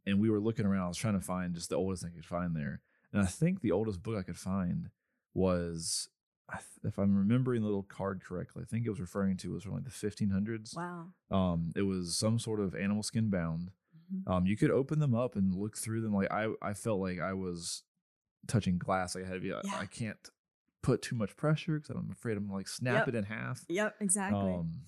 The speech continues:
Speaker 1: but it was all written in Latin. It was
Speaker 2: <laughs> Neat.
Speaker 1: really cool that, that
Speaker 2: Yeah.
Speaker 1: they have, there's just this whole, whole room
Speaker 2: Yep.
Speaker 1: that you can go and literally pull down these books that are, you know, like, two feet tall, and I can only imagine how wide they are 'cause I was not gonna touch them and pull one out.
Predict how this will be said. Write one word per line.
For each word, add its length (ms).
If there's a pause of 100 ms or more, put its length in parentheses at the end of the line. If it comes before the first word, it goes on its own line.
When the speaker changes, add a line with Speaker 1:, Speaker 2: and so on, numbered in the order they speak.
(140)
Speaker 1:
but 160
it 140
was 100
all 100
written 200
in 60
Latin. 380 (540)
It 60
was 100
Speaker 2:
<laughs> 60
Neat. 60
Speaker 1:
really 120
cool 380 (100)
that, 300
that 140
Speaker 2:
Yeah. 100
Speaker 1:
they 120
have, 280 (140)
there's 120
just 140
this 100
whole, 300
whole 200
room 360 (260)
Speaker 2:
Yep. 160
Speaker 1:
that 60
you 120
can 160
go 220
and 320 (160)
literally 420
pull 260
down 240
these 140
books 400
that 140
are, 280 (120)
you 80
know, 60
like, 100
two 220
feet 260
tall, 540
and 340
I 60
can 100
only 140
imagine 280
how 140 (100)
wide 220
they 60
are 100
'cause 100
I 40
was 100
not 140
gonna 100
touch 220
them 160
and 100
pull 160
one 140
out. 260